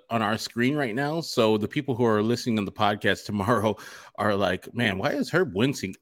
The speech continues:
I was looking at it and remembering what, how hard that ball was hit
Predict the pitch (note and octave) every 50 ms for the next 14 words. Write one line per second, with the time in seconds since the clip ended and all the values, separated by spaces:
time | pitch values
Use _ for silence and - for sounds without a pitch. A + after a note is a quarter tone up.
0 | _ - D3 F#3+ G#3+ A#3+ F3+ B2 A2 A2+ A#2+ C#3 C3 C3 A#2+ G#2 G2 F2 F2+ F#2
1 | F#2+ - - G#2 G#2 G2+ A2 A2+ A2 A2 A2+ B2 C3 C3+ C3 A#2+ G#2+ G#2+ G2+ G2+
2 | G2+ G2 G2+ G#2+ - - - - C3 C3 A2+ - - - - G#2+ G#2+ A2 G#2 F#2
3 | E2+ F#2 F#2 - _ F#2 F2+ F2+ E2+ F#2 G2 - - G2+ F#2 E2+